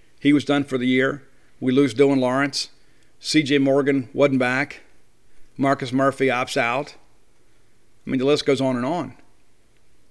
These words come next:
You know, corner-wise, we're really good. And now you've got DeCambrion and Richardson, some other guys available. Linebackers, we went out and signed a big class. And, and last year, we didn't really generate a pass rush with our front four as much as I think we wanted.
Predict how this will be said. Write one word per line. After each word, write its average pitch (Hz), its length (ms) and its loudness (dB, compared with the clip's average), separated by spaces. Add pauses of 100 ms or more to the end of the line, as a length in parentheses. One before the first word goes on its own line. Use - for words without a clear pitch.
(120)
You - 100 -8
know, - 60 -10
corner-wise, 139 720 0
we're 131 80 0
really 135 200 2
good. - 340 0 (460)
And 117 80 -6
now 127 100 -2
you've 143 160 0
got 139 160 2
DeCambrion 139 540 0
and 135 140 -2
Richardson, 135 400 -4
some 135 140 -4
other 139 140 -2
guys 131 280 -2
available. 127 480 -4 (920)
Linebackers, 139 640 0
we 135 80 -2
went 147 140 0
out 139 100 -4
and 127 80 -8
signed 143 300 -2
a 135 60 -4
big 131 180 -2
class. 131 460 -2
And, 143 240 -6
and 147 80 -4
last 214 280 -2
year, 233 80 6
we 196 140 4
didn't 185 280 4
really 180 160 0
generate 160 380 2
a 143 40 0
pass 151 380 -2
rush 139 340 0
with 135 140 0
our 131 100 0
front 139 320 -4
four 139 180 2
as 127 120 -2
much 131 200 -2
as 127 100 -6
I 127 80 -4
think 131 220 -4
we 123 80 -4
wanted. 127 480 -4